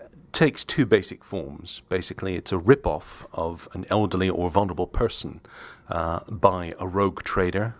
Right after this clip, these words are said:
although they go by a variety of descriptions. But the flip side of that is a very strong connection with another type of crime called distraction burglary.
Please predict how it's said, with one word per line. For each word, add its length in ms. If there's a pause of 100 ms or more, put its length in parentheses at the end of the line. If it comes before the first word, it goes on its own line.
(120)
although 260
they 60
go 160
by 180
a 40
variety 440
of 80
descriptions. 640 (460)
But 140
the 40
flip 300
side 240
of 80
that 180
is 80
a 40
very 160
strong 300
connection 600
with 320 (340)
another 300
type 260
of 120
crime 340
called 240
distraction 480
burglary. 480